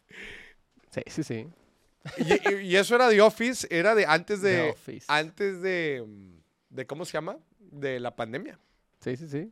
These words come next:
Speaker 2: De la revolución del home office.
Speaker 1: The
Speaker 2: ¿No?
Speaker 1: Office. Qué, qué gran serie.
Speaker 2: Qué gran serie, pero yo sigo diciendo, no se logra lo mismo en home office.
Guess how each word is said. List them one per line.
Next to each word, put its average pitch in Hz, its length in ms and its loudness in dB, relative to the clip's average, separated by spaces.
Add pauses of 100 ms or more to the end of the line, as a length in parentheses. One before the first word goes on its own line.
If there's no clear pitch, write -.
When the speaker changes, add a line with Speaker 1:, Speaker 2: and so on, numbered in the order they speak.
Speaker 2:
De 131 180 -6
la 131 120 -2
revolución 139 580 -6
del 180 180 -8
home 127 180 -16
office. - 420 -20 (680)
Speaker 1:
The 127 120 -6
Speaker 2:
¿No? 92 140 -4
Speaker 1:
Office. - 420 -12 (120)
Qué, 135 320 -6 (540)
qué 127 120 2
gran 143 200 2
serie. - 300 -6 (1000)
Speaker 2:
Qué 208 200 4
gran 247 240 4
serie, 240 520 2 (180)
pero 208 260 8
yo 254 180 8
sigo 285 220 2
diciendo, 254 480 2
no 247 340 6
se 269 220 4
logra 233 420 6
lo 208 140 2
mismo 240 580 -2
en 156 180 -8
home 147 180 -4
office. - 460 -12